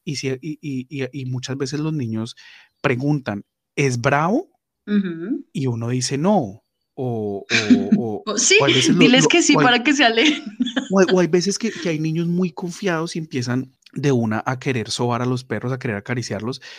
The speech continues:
Speaker 1: y, pues, no saben a qué perro están acariciando, y, y,
Speaker 2: Ujú.
Speaker 1: y entonces ahí, ahí toca decirles, "No, no lo toques porque el perro es bravo", ¿sí me entiendes?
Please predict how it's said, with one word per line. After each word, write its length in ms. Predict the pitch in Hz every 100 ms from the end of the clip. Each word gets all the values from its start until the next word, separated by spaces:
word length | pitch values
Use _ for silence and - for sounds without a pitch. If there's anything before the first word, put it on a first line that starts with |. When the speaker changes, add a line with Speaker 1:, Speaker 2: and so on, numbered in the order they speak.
| - -
Speaker 1:
y, 80 |
pues, 180 | 123 135
no 120 | 117
saben 340 | 110 127 120 127
a 80 | 131
qué 100 | 123
perro 200 | - 107
están 220 | 110 110
acariciando, 720 | 110 - 98 - 202 165 -
y, 80 | 190
y, 200 | 185 185
Speaker 2:
Ujú. 400 | 185 185 208 330
Speaker 1:
y 60 | 339
entonces 260 | 123 120 139
ahí, 140 | 135
ahí 140 | 123 127
toca 260 | 127 127
decirles, 340 | 135 123 120 113
"No, 160 | 127 147
no 80 |
lo 80 | 135
toques 260 | 131 131 165
porque 300 | - 143 -
el 80 | 113
perro 240 | 113 101
es 60 | 101
bravo", 500 | 127 170 131 104 95
¿sí 100 | -
me 60 | 127
entiendes? 240 | 139 214